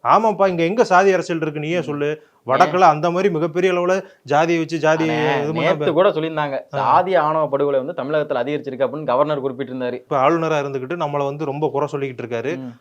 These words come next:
Speaker 1: அவர் சொல்றத வந்து நம்ம வந்து பெருசா
Speaker 2: குறை சொல்லல,
Speaker 1: ஆ.
Speaker 2: அதான் உண்மை.
Speaker 1: அதான் உண்மைங்கிற.
Speaker 2: ஆமா.
Speaker 1: இந்த ஆளுநர் அவர்களே மாற்ற போறாங்கன்னு சொல்லிக்கிட்டு இருக்காங்க.
Speaker 2: அப்படியா?
Speaker 1: பாப்போம். ம்.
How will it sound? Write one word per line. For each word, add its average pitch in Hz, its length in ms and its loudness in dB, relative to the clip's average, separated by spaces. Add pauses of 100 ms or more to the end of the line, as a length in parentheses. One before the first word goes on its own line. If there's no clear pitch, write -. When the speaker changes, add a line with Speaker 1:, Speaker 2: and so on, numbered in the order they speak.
(140)
Speaker 1:
அவர் 120 200 -4
சொல்றத 170 400 -4
வந்து 160 200 -4
நம்ம 151 200 -8
வந்து 143 180 -10
பெருசா 147 760 -2 (240)
Speaker 2:
குறை 170 280 0
சொல்லல, 139 320 -2 (100)
Speaker 1:
ஆ. 120 320 -14
Speaker 2:
அதான் 160 140 -4
உண்மை. 151 280 -8 (220)
Speaker 1:
அதான் 139 280 -6
உண்மைங்கிற. 135 380 -8
Speaker 2:
ஆமா. 120 140 -12
Speaker 1:
இந்த 120 260 -4
ஆளுநர் 156 440 2
அவர்களே 147 360 0
மாற்ற 147 280 -2
போறாங்கன்னு 143 420 -4
சொல்லிக்கிட்டு 135 260 -10
இருக்காங்க. 131 440 -8
Speaker 2:
அப்படியா? 143 340 0
Speaker 1:
பாப்போம். - 380 -10
ம். 120 300 -20